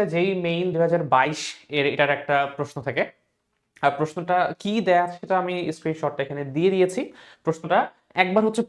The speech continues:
পড়ে নিব, then এখান থেকে আইডিয়া করার চেষ্টা করব যে প্রশ্নটা কিভাবে সলভ করতে পারা যায়। তো যাদের এই চ্যাপ্টারটা পড়া হয়নি এখনো, তারা আসলে অনেক কিছুই বুঝবা না কি বলছি। তো যাদের পড়া হয়ে গেছে, তারা actually আমি যেই সমাধানটা আজকে করব, সেই সমাধানটা খুব ইজিলি বুঝতে পারবা।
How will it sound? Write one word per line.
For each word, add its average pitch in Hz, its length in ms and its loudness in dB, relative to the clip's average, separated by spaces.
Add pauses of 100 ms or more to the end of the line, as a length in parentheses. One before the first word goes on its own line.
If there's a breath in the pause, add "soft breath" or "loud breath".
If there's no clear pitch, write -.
পড়ে 208 240 4
নিব, 170 100 -2 (360 loud breath)
then 208 180 0
এখান 202 220 -2
থেকে 208 140 -6 (140)
আইডিয়া 156 280 2 (100)
করার 175 260 4
চেষ্টা 156 280 -6
করব 151 120 -4 (100)
যে 165 120 -4
প্রশ্নটা 151 320 -8
কিভাবে 131 220 -4 (100)
সলভ 120 140 -4 (100)
করতে 123 220 -8
পারা 113 180 2
যায়। 107 100 -8 (260 soft breath)
তো 160 140 -4
যাদের 147 320 4
এই 185 140 2
চ্যাপ্টারটা 185 380 -2 (100)
পড়া 165 200 4 (120)
হয়নি 143 320 -2 (100)
এখনো, 170 200 -4 (120)
তারা 180 200 2
আসলে 175 260 -6
অনেক 160 160 -6
কিছুই 165 260 -4
বুঝবা 147 260 -4
না 147 100 -8
কি 156 160 -6
বলছি। 127 220 -2 (600 loud breath)
তো 160 60 2 (220)
যাদের 147 200 6 (100)
পড়া 175 220 6
হয়ে 220 200 4
গেছে, 214 220 -2 (380 loud breath)
তারা 170 220 8
actually 180 400 2
আমি 170 140 0 (120)
যেই 160 140 6 (240)
সমাধানটা 147 460 2
আজকে - 240 -8
করব, 127 120 -4 (100)
সেই 165 160 -12
সমাধানটা 127 360 -6
খুব 131 140 -14
ইজিলি 117 260 -2
বুঝতে 107 200 -10
পারবা। 98 160 -8